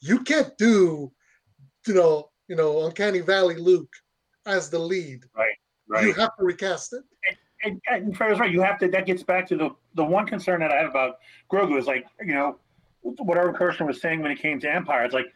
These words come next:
Speaker 2: Yoda's a great character, but he's only a great character for so long. If he's too much in it, then we start picking it apart, you know. And, and I think Grogu was hitting that point where the story they're telling is just, it's, it's walking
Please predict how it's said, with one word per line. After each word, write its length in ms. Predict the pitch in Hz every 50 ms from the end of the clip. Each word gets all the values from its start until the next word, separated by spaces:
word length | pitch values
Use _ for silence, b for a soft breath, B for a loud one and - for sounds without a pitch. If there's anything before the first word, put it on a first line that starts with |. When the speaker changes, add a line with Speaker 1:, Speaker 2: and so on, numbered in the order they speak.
| _ b b b b b b -
Speaker 2:
Yoda's 280 | 156 185 208 208 170
a 40 | 165
great 280 | 160 - 156 147 135 -
character, 600 | - 180 185 185 165 156 - - 117 110 101 - _ _ _ _ _ _ _ -
but 80 | 143
he's 160 | 135 165 151 170
only 220 | 175 190 196 196
a 40 | 180
great 240 | 160 170 170 156 -
character 340 | - 160 156 147 - 147
for 120 | 123 - 139
so 200 | 120 - - 147
long. 500 | 135 127 120 120 120 113 101 90 82 92 -
If 160 | 117 113 -
he's 180 | 170 143 117 -
too 180 | - - 226 208
much 260 | 196 196 190 185 -
in 200 | - 180 175 160
it, 140 | 127 110 107 _ _ b b b b b b b b b _ -
then 260 | 120 151 151 147 143
we 80 | 147 147
start 340 | 139 - - 160 147 - -
picking 320 | - 170 - - 151 143
it 60 | 135 110
apart, 460 | - - - - 127 123 - - - _ b b b b b b _
you 100 | 135 131
know. 200 | 127 123 123 123
And, 200 | 127 131 - 143
and 120 | 143 139
I 60 | 131
think 280 | 123 - 202 190 180 -
Grogu 400 | 139 160 175 180 165 156 180 170
was 180 | 151 139 120 -
hitting 280 | - 170 160 156 156
that 160 | 156 139 123 110 - - -
point 380 | - 170 160 143 127 98 92 - _ _ _ _ _ _ _ _ -
where 560 | 123 120 127 127 127 123 123 120 120 120 - _ _ _ _ _ _ _ _ _ _ _ _ _ _ _ _ _ _ _ _
the 120 | - 127 123
story 400 | - - - 170 170 170 175 165
they're 180 | 160 160 151
telling 560 | 139 - - 165 151 147 139 135 120 117 117 -
is 260 | 131 127 120 107 -
just, 360 | - 131 127 123 123 - -
it's, 220 | - 139 120 120 -
it's 260 | - 131 123 - -
walking 580 | - 151 139 156 165 165 165 175 160 156 139 127